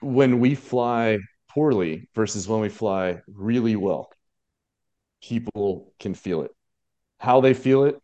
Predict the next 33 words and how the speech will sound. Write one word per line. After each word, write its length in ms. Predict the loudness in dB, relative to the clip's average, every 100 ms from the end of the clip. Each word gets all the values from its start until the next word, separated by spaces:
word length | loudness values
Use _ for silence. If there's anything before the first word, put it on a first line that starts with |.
| _
how 220 | -8 -2 2
their 120 | 2
brains 300 | 0 -2 -2
are 60 |
defining 420 | -4 -4 -2 0 -2
it, 140 | -4 -6
I 60 | -12
couldn't 340 | -8 -8 -8
tell 220 | -4 -4
you, 120 | -4
but 120 | -4 -6
they 140 | -6
can 120 | -6
feel 240 | -8 -6 -6
it. 60 |
We 80 | -6
can 120 | -8
tell 240 | -4 0 0
in 60 |
the 80 | 0
autograph 480 | 0 0 0 0 -2
line. 220 | -10 -8
We 100 | -8
can 100 | -10
tell 180 | -10 -8
in 60 |
the 60 | -6
reactions 540 | -4 -4 -4 -6 -8
we 80 | -8
get 200 | -6 -8 -6
after 280 | -10 -6
the 80 | -6
show. 460 | -6 -6 -4 -4